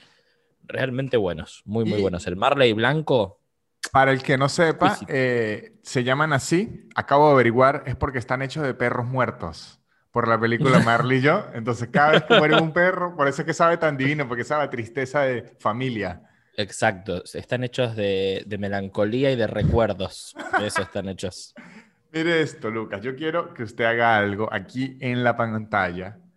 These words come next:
Speaker 2: porque me
Speaker 1: Por favor.
Speaker 2: pareció increíble la primera vez que lo vi. Yo se lo vi fuera de grabación.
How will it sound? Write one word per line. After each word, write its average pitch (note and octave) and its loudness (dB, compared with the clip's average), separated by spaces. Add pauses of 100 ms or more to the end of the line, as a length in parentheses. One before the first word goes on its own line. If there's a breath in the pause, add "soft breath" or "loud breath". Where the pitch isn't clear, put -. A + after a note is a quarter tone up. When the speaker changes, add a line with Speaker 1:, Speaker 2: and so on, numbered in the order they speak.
(460)
Speaker 2:
porque A#2+ 0
me B2 0
Speaker 1:
Por A2 -2
favor. A#2 6
Speaker 2:
pareció G#2+ -2
increíble C3 2
la C3+ 0
primera G#2+ 0
vez A2+ 2
que A#2+ -2
lo G#2+ 2
vi. A2 2
Yo B2 2
se E3 0
lo C#3+ 4
vi F3+ 0
fuera B2+ 0
de A2+ 2
grabación. G2+ -4